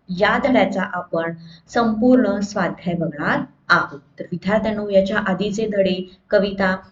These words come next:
या सगळ्याचे स्वाध्याय अपलोड केलेले आहेत. प्लेलिस्टमध्ये जो-, जाऊन तुम्ही ते बघू शकता. तर आपण आता स्वाध्यायाला सुरुवात करणार आहोत. प्रश्न पहिला,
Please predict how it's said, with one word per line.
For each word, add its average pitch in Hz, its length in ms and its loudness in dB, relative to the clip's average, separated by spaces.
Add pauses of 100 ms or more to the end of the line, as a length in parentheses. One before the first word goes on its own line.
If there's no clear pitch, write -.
(160)
या 208 120 -4
सगळ्याचे 262 680 4
स्वाध्याय 175 540 -2
अपलोड 220 400 -2
केलेले 180 440 -2
आहेत. 214 380 -2 (380)
प्लेलिस्टमध्ये 233 720 2
जो-, 196 300 -6
जाऊन 214 320 2
तुम्ही 185 280 -2
ते 185 160 -2
बघू 180 440 -2 (180)
शकता. - 460 -12 (420)
तर 180 60 -4
आपण 175 280 -2
आता 180 200 -4
स्वाध्यायाला 190 600 4
सुरुवात 190 440 0
करणार 220 400 -2
आहोत. 226 400 -2 (340)
प्रश्न 233 420 0 (320)
पहिला, 226 540 2